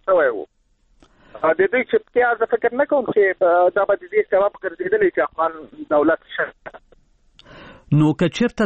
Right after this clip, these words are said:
Speaker 2: طالبانو، اه، چوپتیا خپله کړي او عکس العمل یې داسې مثبت نه وي ښکاره کړی،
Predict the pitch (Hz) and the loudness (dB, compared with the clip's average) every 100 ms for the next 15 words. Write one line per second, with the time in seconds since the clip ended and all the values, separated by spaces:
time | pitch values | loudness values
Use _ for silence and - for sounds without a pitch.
0 | - 165 147 156 208 151 117 123 _ - | 0 2 2 2 2 2 -2 -6 _ -8
1 | 131 131 131 - - - - 147 - 185 | -2 -2 -2 -4 -6 -6 -4 -2 0 0
2 | 180 - 139 - 139 127 - 190 151 123 | 0 -4 -6 -4 -2 0 0 0 2 0
3 | 127 120 127 139 127 131 127 156 135 151 | 0 -2 -2 -2 -2 -2 -2 0 2 4
4 | 165 147 151 143 156 156 147 165 135 127 | 2 0 0 -2 0 -2 -2 0 0 0
5 | 175 160 175 190 - 143 120 117 135 | -2 0 2 2 0 -2 -2 0 -2